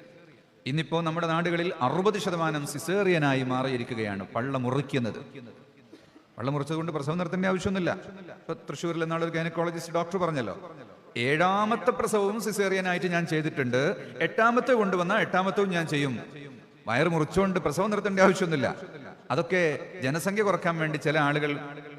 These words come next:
ചില ഡോക്ടർമാർ പറയുന്നത്, "രണ്ട് കഴിഞ്ഞാൽ പിന്നെ പറ്റൂല."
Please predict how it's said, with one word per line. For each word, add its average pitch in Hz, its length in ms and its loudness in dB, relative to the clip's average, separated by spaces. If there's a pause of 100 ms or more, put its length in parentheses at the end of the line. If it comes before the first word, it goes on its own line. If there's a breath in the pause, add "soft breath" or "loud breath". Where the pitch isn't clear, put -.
ചില 147 100 2
ഡോക്ടർമാർ 165 520 2
പറയുന്നത്, 151 500 2
"രണ്ട് 160 220 4
കഴിഞ്ഞാൽ 147 300 2
പിന്നെ 139 220 -4
പറ്റൂല." 135 440 -2